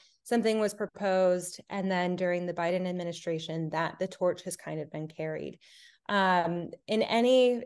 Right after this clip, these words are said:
administration, you'll have your political leadership. So the head of H H S and, you know, other leaders there are political appointees, um, by the president. Um, same with C M S under H H S, a number of the leaders are political appointees.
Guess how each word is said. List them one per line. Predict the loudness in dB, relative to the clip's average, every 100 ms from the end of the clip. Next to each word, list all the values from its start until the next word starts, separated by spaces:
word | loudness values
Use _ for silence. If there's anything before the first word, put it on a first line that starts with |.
| -4
administration, | -2 -2 -4 -2 -4 -2 -2 0
you'll | 0 0
have | -2 -2 0
your | -2
political | -4 -4 -2 -2 -4 -6
leadership. | -2 -2 -4 -4 -4 -4
So | -4 -2
the | -2
head | 2 2 4
of | 0 -4 -18 -20 _ -6
H | -4 -2
H | -2 4
S | 6 6 2 -4 -6
and, | 0 2 2 0 -2 -6 -16 _
you | -8 -4
know, | -2
other | 2 2 2
leaders | 0 -2 -4 -2
there | -2 0 2 0
are | 0 -2 -2
political | -2 -2 -4 -6
appointees, | -6 -6 -6 -6 -6 -6 -6 -10 -16 -8
um, | -4 -2 0
by | 2 0
the |
president. | -2 -4 -4 -2 -4 -4 -6 _ _ _ -6
Um, | -2 -2 -2 -6
same | -10 -2 0 2
with | 0 -2
C | -2 0
M | 2
S | 0 -2 -4 -6
under | -4 -2
H | -2 -6
H | -6 -4
S, | -6 -4
a | -4
number | -4 -2 0
of | 0
the | 0
leaders | -2 -2 -2 -2 -2
are | -4 -6
political | -2 -4 -2 -6
appointees. | -6 -8 -6 -6 -6 -8